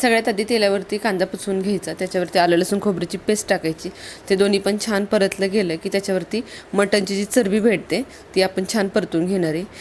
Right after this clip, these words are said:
ही चरबी नेहमी मटण टाकायच्या अगोदर तेलावरती छान परतून घ्यायची, ज्या-, ज्यामुळे ती हलकी होते आणि तरीवर छान तरंगते. ती चरबी परतून झाली की त्याच्यावर मी मटण टाकले. मटणला इथे मी हळद, मीठ आणि गरम मसाला लावून घेतलाय.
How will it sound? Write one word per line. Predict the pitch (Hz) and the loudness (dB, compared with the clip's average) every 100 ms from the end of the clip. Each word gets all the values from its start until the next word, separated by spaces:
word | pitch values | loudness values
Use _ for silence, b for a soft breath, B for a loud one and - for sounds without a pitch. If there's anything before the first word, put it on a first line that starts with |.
| B 220 | B -4
ही | |
चरबी | - 254 202 214 | 0 0 2 0
नेहमी | 240 233 220 | 0 0 -2
मटण | 220 208 214 208 | -2 -2 0 0
टाकायच्या | 202 202 202 196 | -2 -4 -2 -2
अगोदर | 185 190 190 | -2 -4 -2
तेलावरती | 208 185 185 - 180 | 0 0 0 -4 -6
छान | 220 202 | -4 -2
परतून | 196 208 180 180 | -2 -2 -2 -2
घ्यायची, | 196 170 - - B B B B - 170 | 0 -2 -4 -14 B B B B -16 -2
ज्या-, | 202 180 | 2 2
ज्यामुळे | 180 202 208 208 | 2 2 2 2
ती | 262 | 2
हलकी | 240 208 240 | 0 0 2
होते | 247 226 180 190 | 2 2 -4 -2
आणि | 180 196 | -4 0
तरीवर | 226 214 196 185 | 2 4 2 0
छान | 220 196 - | -2 0 0
तरंगते. | 170 131 - 165 - B B B B B - | 0 0 -6 -12 -16 B B B B B -12
ती | - - - | -10 -8 0
चरबी | 208 190 | 2 2
परतून | 190 202 - 226 | 2 0 2 4
झाली | 262 208 196 | 4 4 0
की | - | -2
त्याच्यावर | 190 190 180 | -2 2 2
मी | 175 247 269 | 2 0 0
मटण | 220 190 156 | 0 0 -2
टाकले. | 156 143 143 B B | -2 -6 -8 B B
मटणला | 196 220 233 220 | 0 2 2 2
इथे | 226 | 2
मी | 220 | 2
हळद, | 247 233 220 220 | 2 4 4 2
मीठ | 220 208 220 | 0 0 0
आणि | - 214 | 0 2
गरम | 214 202 | 4 4
मसाला | 175 196 180 | 2 0 0
लावून | 180 170 160 | 2 2 2
घेतलाय. | 196 160 147 | 0 -2 -4